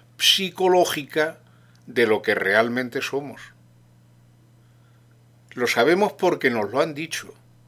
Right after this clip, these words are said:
Lo sabemos porque de cuando en cuando en nosotros hay una fuerza,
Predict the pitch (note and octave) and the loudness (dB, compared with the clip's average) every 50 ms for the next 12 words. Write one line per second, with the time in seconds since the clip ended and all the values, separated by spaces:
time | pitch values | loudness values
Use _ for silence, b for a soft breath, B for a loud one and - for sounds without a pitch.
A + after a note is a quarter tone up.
0 | _ _ _ _ _ _ _ _ _ _ _ _ _ _ b b b b b b | _ _ _ _ _ _ _ _ _ _ _ _ _ _ b b b b b b
1 | b A2+ A2+ - - - G2 G#2 A#2+ C3+ D#3 F3 E3+ - - E3+ D#3 C#3 - B2+ | b -4 -2 -2 0 2 2 4 4 2 2 0 -2 -2 0 0 0 2 2 0
2 | A2 G2+ F2+ - A#2+ B2+ C3 C#3 D#3 D#3 D#3+ D3+ D#3 E3+ D#3 D3 D3+ D3 D3+ F3 | 0 0 0 0 -2 -2 -2 -2 -2 -4 -4 -2 0 0 0 0 0 -4 -6 -6
3 | F#3+ F3+ - _ b b b b b b b A#2 G#2+ G#2 G2+ G2+ - - C3 B2 | -6 -8 -12 _ b b b b b b b -4 -4 -2 -4 -4 -2 -2 -2 0
4 | C#3 - - G#2+ C3 D3 D#3+ F3+ F#3 - - - A2+ A2+ G#2+ - - - D#3+ F3 | 0 -2 -2 0 0 -2 -2 -2 -6 -10 -12 -10 -8 -8 -8 -8 -4 0 2 2
5 | D#3 D3 - - D3+ D#3+ D#3+ - | 2 0 -4 -6 -6 -8 -8 -8